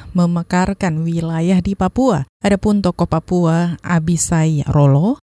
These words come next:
berkata usulan pemekaran lima provinsi tersebut sesuai dengan wilayah adat di Pulau Papua yang seharusnya ada tujuh, namun ia tak merinci nama wilayah adat yang ingin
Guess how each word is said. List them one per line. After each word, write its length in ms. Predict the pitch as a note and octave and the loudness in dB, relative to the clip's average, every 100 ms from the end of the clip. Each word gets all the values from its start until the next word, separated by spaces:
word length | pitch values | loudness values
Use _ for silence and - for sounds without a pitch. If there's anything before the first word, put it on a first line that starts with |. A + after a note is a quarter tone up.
| _ | _
berkata 480 | - D#3 D#3 D3+ F3 | -2 0 0 0 0
usulan 400 | D#3 - D3+ D#3+ | 0 0 0 0
pemekaran 560 | D3 D3 - D#3 E3 D#3+ | -2 -2 -2 0 0 2
lima 320 | E3 E3 F3 | 2 2 0
provinsi 720 | - E3 D#3 G3 G#3+ - G#3 | 0 -2 0 0 0 0 -2
tersebut 560 | D3 - F3 G#3 - - | -2 -2 -2 -2 -2 -2
sesuai 800 | F3+ - G#3+ A3 F#3 G#3 C4+ A#3 | -2 -2 0 2 2 2 2 0
dengan 480 | D#3+ F3 F#3 A3+ A3 - | 0 0 2 0 0 -2
wilayah 560 | F#3+ F#3+ F3 E3 - E3 | 0 0 2 0 0 -2
adat 240 | E3 - - D3+ | 0 -2 -6 -6
di 240 | - F#3+ - | 0 0 0
Pulau 400 | F#3 E3 D#3+ D#3 | -2 0 0 0
Papua 480 | D3 - G#3 D#3 C4 - - | -2 0 0 2 -2 -6 -4
yang 160 | E3+ D3+ | -2 0
seharusnya 560 | F3 C#3+ D3+ - D3 | 0 0 -2 -2 -2
ada 80 | C3 | -2
tujuh, 560 | - G3 F3 C3 - D3 | -2 0 0 -2 -4 -4
namun 320 | C#3+ F3 D#3 | -2 -2 0
ia 160 | E3 | -2
tak 240 | D#3+ F#3 G#3 | 0 -2 0
merinci 560 | F3+ C#3 C#3 C#3+ G#3+ | 0 0 -2 -2 -2
nama 400 | G3 F3 F#3 F#3 | -2 -2 -2 -2
wilayah 480 | F#3 E3 D3 D#3+ D#3+ | 0 -2 -2 -2 -2
adat 320 | - E3+ F3+ | -2 -2 -2
yang 240 | - F3 - | -2 -4 -2
ingin 400 | A#3+ A3+ G3+ | 0 2 0